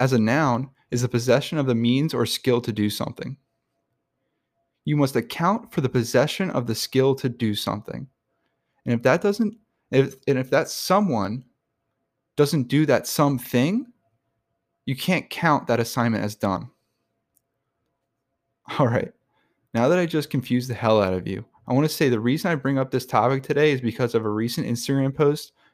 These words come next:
by a man named David Goggins. David Goggins is one badass mother effing dude.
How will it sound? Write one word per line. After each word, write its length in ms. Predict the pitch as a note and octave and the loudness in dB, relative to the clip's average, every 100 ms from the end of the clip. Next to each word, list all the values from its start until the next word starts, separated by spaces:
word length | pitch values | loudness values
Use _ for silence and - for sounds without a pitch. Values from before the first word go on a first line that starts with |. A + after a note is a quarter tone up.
| _ | _
by 120 | A#2 | 2
a 100 | A2 | 2
man 260 | G#2+ A2 A#2+ | 4 2 2
named 240 | A2 G2+ | 2 0
David 320 | - G#2 A2 - | 2 2 2 2
Goggins. 640 | F#2+ F#2+ F#2 F2 - - _ _ _ _ _ _ _ _ _ _ _ _ _ _ _ _ _ _ | 2 4 0 -8 -12 -20 _ _ _ _ _ _ _ _ _ _ _ _ _ _ _ _ _ _
David 240 | C3 G3+ A3 | 4 6 4
Goggins 480 | C3 A#2 D3 D#3 C#3 | 2 2 0 -2 -6
is 160 | A2 | -2
one 240 | B2 A#2 A#2+ | 0 0 0
badass 640 | G2+ A#2 A#2+ A2+ B2 - | 2 2 2 0 0 -6
mother 360 | C3+ G#2 A2 A2 | -2 0 2 2
effing 360 | A2 A2+ G2+ | -2 -2 -2
dude. 320 | F#2+ F#2 F#2 | 0 0 -2